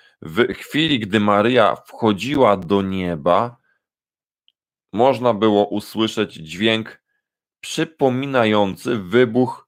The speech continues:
fajerwerku. No, tam jaja były niezłe, w tej Fatimie się działy, widzę.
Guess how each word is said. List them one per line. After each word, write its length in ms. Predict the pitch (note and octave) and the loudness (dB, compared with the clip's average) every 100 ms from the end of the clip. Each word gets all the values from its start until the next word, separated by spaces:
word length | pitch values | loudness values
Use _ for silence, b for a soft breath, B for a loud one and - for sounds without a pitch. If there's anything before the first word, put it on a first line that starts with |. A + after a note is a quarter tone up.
| _ | _
fajerwerku. 1200 | _ - C3+ C#3 C3+ B2 G2 F#2+ D#2 - - - _ _ _ _ _ _ | _ -2 0 2 2 0 0 0 -2 -10 -20 -20 _ _ _ _ _ _
No, 120 | - - | -20 -12
tam 200 | D2 D#2 | -10 -8
jaja 300 | C#2+ C#2 C2 | -6 -6 -8
były 260 | D2 C2+ | -10 -10
niezłe, 300 | D2+ F#2+ D#2 | -6 -4 -6
w 60 | C#2 | -10
tej 100 | C#2+ | -12
Fatimie 380 | C#2+ C#2+ D2 C#2 | -16 -16 -16 -16
się 120 | C2+ | -14
działy, 280 | C#2 C2+ - | -12 -12 -14
widzę. 280 | C#2+ - | -18 -18